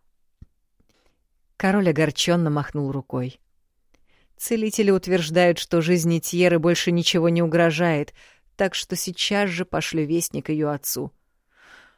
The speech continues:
Пусть граф приезжает и забирает дочь». «Не спеши. Сначала я должен поговорить с родителями девушек,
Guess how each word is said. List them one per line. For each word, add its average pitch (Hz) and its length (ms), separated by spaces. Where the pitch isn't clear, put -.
Пусть 240 360
граф 185 380
приезжает 156 580
и 170 60
забирает 160 520
дочь». - 440
«Не 160 200
спеши. - 640
Сначала 175 580
я 165 180
должен 156 360
поговорить 156 500
с - 80
родителями 151 640
девушек, 156 720